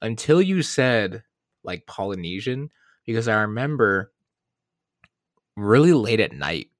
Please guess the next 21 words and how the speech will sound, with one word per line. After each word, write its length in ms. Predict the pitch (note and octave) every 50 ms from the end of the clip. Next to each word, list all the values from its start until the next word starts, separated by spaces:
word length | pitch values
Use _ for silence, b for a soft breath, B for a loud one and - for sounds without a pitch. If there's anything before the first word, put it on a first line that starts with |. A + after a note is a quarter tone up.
| _ -
one 240 | - F2+ F2 F2 D2+
night, 280 | C2 C2+ C2+ A#1 - _ _
I 120 | - G2 F#2+
turned 300 | G2+ - - A2 G#2 G#2
my 100 | G#2 G2+
T 220 | F#2+ - - F#2+
V 180 | F2 F2+ F2 F2+
on 280 | F#2 G2+ G#2 G#2+ A2 -
and 220 | - E2+ F#2 F2
a 60 | E2 D#2+
rugby 320 | E2 G2+ F2+ F#2 F#2+ G#2+
match 300 | G#2+ G#2+ G#2+ A2+ A#2 -
was 140 | - B2 A#2+
on, 320 | B2 A#2+ B2 C3 C#3 D3 - b b b b b b b b b b -
and 120 | G#2+ G#2+
I 60 | G#2
can't 340 | G#2 - - - C#3 D3+ D#3
remember 600 | D#3+ D3+ C3+ A2+ A2 A2 A2+ G#2 A2 G#2 F#2+ F#2+
who 360 | - - - - G#2 G2+ G#2+
it 120 | G#2+ - -
was, 580 | C#2 E2 E2 E2+ F#2 G2+ A#2 C3 D3 - -